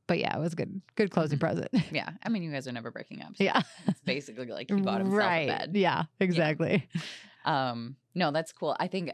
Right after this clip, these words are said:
Speaker 2: the first time I met Andrew was during that crazy period.
Speaker 1: Mm-hmm.
Speaker 2: He had a listing. I don't remember what it was, but so I called, I had a little con-, whole business conversation. I'm like,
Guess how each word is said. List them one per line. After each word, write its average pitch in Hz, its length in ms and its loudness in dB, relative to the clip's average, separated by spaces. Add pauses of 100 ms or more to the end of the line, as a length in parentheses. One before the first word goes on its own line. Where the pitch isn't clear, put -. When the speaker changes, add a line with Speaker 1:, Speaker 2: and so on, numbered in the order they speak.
Speaker 2:
the 151 120 -4
first 160 340 -8
time 170 420 -8 (460)
I 151 160 0
met 139 340 -2
Andrew 139 340 -4
was 120 220 -6
during 131 240 0
that 131 140 -6
crazy 127 400 -6
period. 135 480 -8
Speaker 1:
Mm-hmm. 180 300 4
Speaker 2:
He 202 60 4
had 180 140 0
a 135 60 0
listing. 160 600 -4
I 143 60 -4
don't 147 120 -2
remember 135 280 -4
what 123 140 -4
it 123 100 -6
was, 120 240 -4 (320)
but 147 420 2
so 135 280 -2
I - 100 -6
called, 196 320 -4
I 175 60 -2
had 156 160 -6
a - 20 -4
little 127 140 -8
con-, 127 220 -8 (180)
whole 160 160 -2
business 139 320 -4
conversation. 135 560 -6
I'm 143 80 -6
like, 131 240 -8